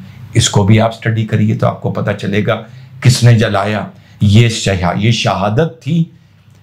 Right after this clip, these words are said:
या सेल्फ इंड्यूस्ड एक suicidal mission था जिस पर निकल गए थे। तो इतना, इतना,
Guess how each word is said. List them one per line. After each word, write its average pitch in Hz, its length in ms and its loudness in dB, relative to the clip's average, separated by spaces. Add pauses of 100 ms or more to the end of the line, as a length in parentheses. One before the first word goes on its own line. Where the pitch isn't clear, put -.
(100)
या 120 120 4
सेल्फ 185 500 -2
इंड्यूस्ड 131 600 6
एक 127 100 2
suicidal 123 580 0
mission 131 400 0
था 113 340 -4 (600)
जिस 107 140 2
पर 123 160 0
निकल 110 280 2
गए 113 260 0
थे। - 160 -10
तो - 320 -6
इतना, 320 580 0
इतना, 269 580 -2